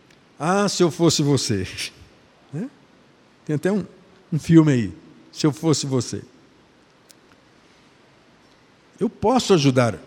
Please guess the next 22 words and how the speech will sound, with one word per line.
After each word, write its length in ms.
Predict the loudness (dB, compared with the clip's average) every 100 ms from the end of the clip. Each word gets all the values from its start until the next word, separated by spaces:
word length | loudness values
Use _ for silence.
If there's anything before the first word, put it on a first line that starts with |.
| -20 -20 _ -16
a 80 |
caminhar 420 | 0 6 6 6 4
juntos. 500 | 2 0 -6 -16 -20 -20 -20 -20 _ -20 _ -20 _ _ -20 -20 -4
O 40 |
melhor 320 | 0 4 4 6
que 100 | 4
eu 40 |
posso 320 | 4 2 2
fazer 380 | -2 0 -2 0
é 160 | -2 -2
desempenhar 920 | -6 2 2 4 2 2 2 4 6
a 60 |
minha 760 | 8 10 10 10 8 6 4 2 -6 -14 -2
parte 440 | 0 0 -6 -14 -16 _ _ _ _ _ _ _ _ _ _ _
e 60 | -6
te 120 | -2
ajudar 440 | 0 0 0 -2
quando 240 | -2 -4 -2
você 340 | -4 -2 -2
não 340 | 0 -2 -2 -2
der 200 | -6 -6
conta. 400 | -4 -4 -6